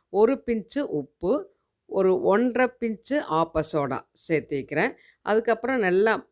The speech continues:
பசுமாட்டு நெய், நல்லா மணக்க மணக்க இருக்கக்கூடிய நெய் வந்து இந்த குட்டி ஸ்பூன்ல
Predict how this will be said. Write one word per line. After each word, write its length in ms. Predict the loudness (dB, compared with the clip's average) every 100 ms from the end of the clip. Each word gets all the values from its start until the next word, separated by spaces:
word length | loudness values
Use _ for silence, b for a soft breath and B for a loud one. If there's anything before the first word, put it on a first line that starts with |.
| _
பசுமாட்டு 600 | -6 -2 0 2 0 0 -2 2
நெய், 240 | 2 0 -4 -8
நல்லா 380 | -6 -2 0 0 -2 -2
மணக்க 320 | -2 -4 -2 0
மணக்க 220 | -2 -2
இருக்கக்கூடிய 500 | -8 -8 -6 0 0 2 2
நெய் 200 | 4 2 2
வந்து 220 | 0 0 0 -2
இந்த 160 | -4 -6
குட்டி 280 | -10 -10 -8 -8
ஸ்பூன்ல 420 | -6 -6 -4 -4